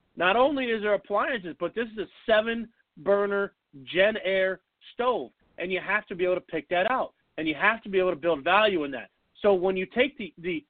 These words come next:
quote-unquote overpriced listing, it's not really that much of a risk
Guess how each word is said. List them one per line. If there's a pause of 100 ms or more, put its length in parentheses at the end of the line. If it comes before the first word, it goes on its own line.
(180)
quote-unquote
overpriced
listing, (240)
it's
not
really
that
much
of
a
risk